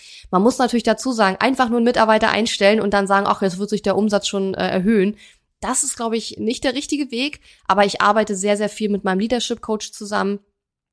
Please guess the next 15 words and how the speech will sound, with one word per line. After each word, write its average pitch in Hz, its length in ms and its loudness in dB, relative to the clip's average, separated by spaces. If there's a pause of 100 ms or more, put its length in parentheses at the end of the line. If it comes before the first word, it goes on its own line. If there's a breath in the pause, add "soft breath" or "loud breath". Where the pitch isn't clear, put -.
(140)
dass - 240 0
das - 160 -2
Team 254 240 2
gut 214 180 -2
läuft, 196 360 4
dass 185 180 -4
wir 185 80 -4
das 180 180 -4
Team 220 180 -4
optimieren, 202 480 0
dass 190 200 -2
wir - 80 -4
unsere 202 160 -2
Prozesse 190 540 -4
optimieren, 175 520 -4